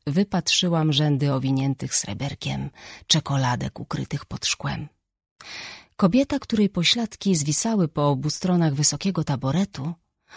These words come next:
zlustrowała mnie od stóp do głów, podczas gdy ja kiwałam się na palcach i piętach, z podniecenia niezdolna ustać w miejscu. „Och”,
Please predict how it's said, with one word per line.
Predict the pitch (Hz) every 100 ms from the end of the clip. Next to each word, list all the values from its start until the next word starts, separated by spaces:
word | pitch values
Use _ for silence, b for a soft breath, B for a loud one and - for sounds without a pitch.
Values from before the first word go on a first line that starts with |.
| B
zlustrowała | 160 156 202 - 185 180 190 185
mnie | 175 170
od | 160 -
stóp | - 156 127
do | 139
głów, | 143 123 123 - - _ B B B -
podczas | 165 - - 139
gdy | - 131
ja | 135 165 156 - _ -
kiwałam | 156 147 139 139 139
się | -
na | 123
palcach | - 156 147 - 147 143
i |
piętach, | - 147 131 139 139 - B B B
z | -
podniecenia | 170 139 156 151 170 160 156
niezdolna | 151 143 151 147 143
ustać | - 160 - 139 131
w |
miejscu. | 139 127 135 - - 160 - _ _ _ _ _ _ - -
„Och”, | 165 214 - -